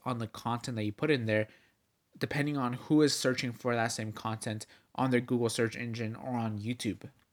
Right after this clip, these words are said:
So to increase your chances of your YouTube video being shared with as many people as possible, you want to make sure that you put in the description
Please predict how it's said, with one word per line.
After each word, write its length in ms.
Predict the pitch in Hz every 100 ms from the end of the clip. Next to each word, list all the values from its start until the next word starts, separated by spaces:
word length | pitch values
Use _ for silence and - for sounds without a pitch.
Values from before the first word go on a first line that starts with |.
| _
So 120 | 135
to 220 | 127 -
increase 400 | 165 175 202 190
your 100 | 143
chances 500 | - 127 127 127 127
of 160 | - 120
your 100 | 117
YouTube 380 | 113 127 - 120
video 240 | 117 110
being 240 | 107 117 113
shared 460 | - 123 127 123
with 100 | 117
as 180 | 110 104
many 200 | 120 127
people 260 | - 123 101
as 160 | 104
possible, 640 | - 127 165 - 104 104 - _ _ -
you 120 | 135 127
want 200 | 156 160
to 80 |
make 140 | 156 127
sure 200 | - 123
that 160 | 120
you 140 | 120 117
put 360 | - 135 131
in 120 | 123 139
the 80 |
description 640 | 151 143 - 120 - 117